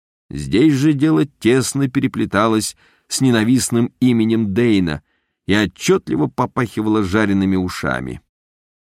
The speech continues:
Тем более, что Итан уже почти неделю пребывал в сквернейшем расположении духа.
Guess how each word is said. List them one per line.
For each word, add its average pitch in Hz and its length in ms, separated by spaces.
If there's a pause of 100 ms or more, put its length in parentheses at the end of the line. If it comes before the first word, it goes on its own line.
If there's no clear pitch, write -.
(540)
Тем 101 260
более, 135 320
что 120 280
Итан 101 440 (320)
уже 185 220
почти - 380
неделю 135 540
пребывал 135 480
в - 60
сквернейшем 135 800
расположении 104 680
духа. 76 480